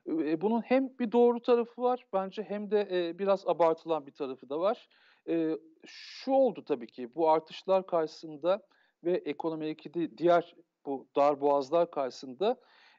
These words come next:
eee, Çin'in Ticaret Bakanlığı aslında hani bölgelere, belediyelere, yerel yönetimlere daha doğrusu, eee, hani şöyle bir talepte bulundu. Eee, işte, "Ne yapıyorsanız yapın,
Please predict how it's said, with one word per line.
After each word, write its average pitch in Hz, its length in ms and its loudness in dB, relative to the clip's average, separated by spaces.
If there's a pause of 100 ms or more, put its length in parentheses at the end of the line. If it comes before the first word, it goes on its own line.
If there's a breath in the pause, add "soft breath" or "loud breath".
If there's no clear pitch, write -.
eee, 147 640 2
Çin'in 220 260 -4
Ticaret 160 600 2
Bakanlığı 151 680 -2
aslında 165 760 -4
hani 170 280 -8
bölgelere, 185 760 0
belediyelere, 160 920 0
yerel 170 380 4
yönetimlere 123 540 -8
daha 117 200 -6
doğrusu, 120 360 -12 (640 soft breath)
eee, 165 420 0
hani 185 180 -2
şöyle 202 380 0
bir 196 100 -8
talepte 185 500 -6
bulundu. 202 520 -4 (280)
Eee, 143 400 -4
işte, 180 240 -8
"Ne 196 60 2
yapıyorsanız 170 640 -2
yapın, 202 340 -4